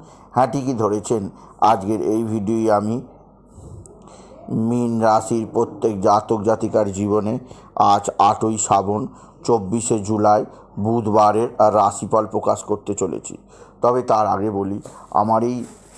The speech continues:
কর্মযোগ YouTube চ্যানেলটিকে অবশ্যই সাবস্ক্রাইব করুন। পাশে থাকা বেল আইকনটি অবশ্যই প্রেস করুন, যাতে এই যে ধরনের ভিডিওগুলো আমি আপলোড করছি, তার নোটিফিকেশান প্রথম আপনার কাছে গিয়ে পৌঁছায়। আসুন, এবার আমি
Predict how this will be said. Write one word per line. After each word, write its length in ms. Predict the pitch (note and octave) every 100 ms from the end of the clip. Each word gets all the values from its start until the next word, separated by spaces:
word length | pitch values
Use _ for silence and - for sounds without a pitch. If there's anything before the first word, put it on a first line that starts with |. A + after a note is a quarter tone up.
| - - - - - -
কর্মযোগ 600 | A2+ A2+ G#2+ A2 A#2 G#2+
YouTube 420 | G#2+ A#2+ A#2+ A2
চ্যানেলটিকে 640 | - A2+ A2+ A2 A#2 G2+ A#2+
অবশ্যই 520 | G#2 F#2+ G2+ - A2+
সাবস্ক্রাইব 560 | G#2+ A#2 G#2 - A2+ G#2+ -
করুন। 380 | A2 A2 B2+ C3+ - - -
পাশে 180 | A2 A#2+
থাকা 280 | A#2+ - A#2
বেল 240 | G2 G#2+
আইকনটি 500 | A2+ A#2 A#2 A2 A#2
অবশ্যই 440 | G#2 G2+ G#2 B2 G#2+
প্রেস 260 | A2+ A2
করুন, 320 | - A2 A2 A#2 - - -
যাতে 280 | A#2+ A#2 B2+
এই 220 | A#2 A#2+
যে 120 | A#2+
ধরনের 480 | G#2 G#2+ G2 A2+ A#2
ভিডিওগুলো 600 | G#2 - G#2+ B2+ A2+ A2 A2+
আমি 200 | D#3 A#2+
আপলোড 380 | G2 E2 A2+ A2+
করছি, 460 | A#2 A2+ - A#2 C#3+ - - _
তার 220 | A2+ A2+ G#2 A#2+
নোটিফিকেশান 760 | A2 A2+ A#2+ A2+ A2 A#2 B2 G#2+ G#2+
প্রথম 400 | A2+ - B2 G2 -
আপনার 260 | G2 A2 G#2
কাছে 260 | A2 G#2+
গিয়ে 180 | G2+ A2
পৌঁছায়। 520 | A2 F#2+ G#2 - B1 - - - - -
আসুন, 420 | G2+ A2 - A2+ - - _
এবার 200 | A#2 A#2
আমি 220 | A#2 A2+